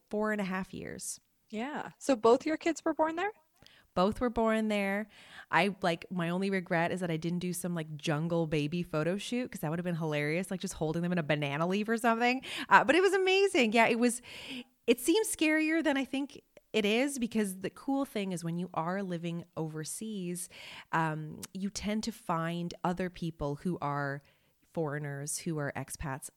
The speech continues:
Speaker 1: living there as well. And you, like, make instant friends. So I had,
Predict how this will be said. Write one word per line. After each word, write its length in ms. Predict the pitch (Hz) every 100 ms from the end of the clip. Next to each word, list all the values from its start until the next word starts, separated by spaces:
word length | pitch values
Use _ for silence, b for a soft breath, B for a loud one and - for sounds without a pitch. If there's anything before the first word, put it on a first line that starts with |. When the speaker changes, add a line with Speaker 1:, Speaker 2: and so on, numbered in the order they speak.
| -
Speaker 1:
living 380 | 156 151 147 143
there 160 | 139
as 160 | 131 -
well. 340 | 127 131 220 B B B -
And 960 | 180 175 160 156 156 151 151 151 151
you, 240 | 156 165 156 _ -
like, 260 | 160 -
make 260 | 190 170 -
instant 420 | - 185 - 175 -
friends. 540 | - 175 143 123 - -
So 200 | - 180
I 120 | 170
had, 480 | 156 - 208 190